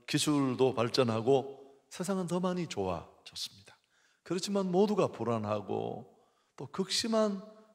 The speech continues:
스트레스에, 에, 시달리는 그런 상황이 우리에게 있습니다. 야고보 사도는 이런 지나친 경쟁을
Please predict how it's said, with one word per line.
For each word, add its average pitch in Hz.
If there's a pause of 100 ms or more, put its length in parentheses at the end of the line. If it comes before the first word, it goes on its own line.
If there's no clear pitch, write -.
스트레스에, 104
에, - (120)
시달리는 107 (480)
그런 117
상황이 92
우리에게 101 (260)
있습니다. - (1200)
야고보 180
사도는 151
이런 165
지나친 208
경쟁을 131